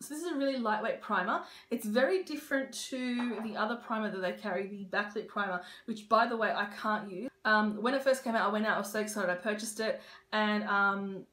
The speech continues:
immediately the first time I used it, it made me have, ec-, like, it just brought on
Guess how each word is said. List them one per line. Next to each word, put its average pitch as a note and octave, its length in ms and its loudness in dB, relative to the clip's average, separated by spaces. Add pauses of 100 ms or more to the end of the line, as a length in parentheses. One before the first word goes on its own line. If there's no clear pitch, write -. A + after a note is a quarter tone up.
(100)
immediately G#3+ 560 2
the G3 80 -4
first G#3 320 -2
time A3 120 0
I G3 60 -2
used F#3+ 320 -4
it, - 100 -10
it F3+ 140 -8
made G#3 320 -2
me G3 300 -4
have, F#3 280 -2
ec-, F3+ 300 -8
like, G3 140 -2
it A3 80 -4
just G#3+ 180 -8
brought G3+ 160 0
on F#3+ 140 0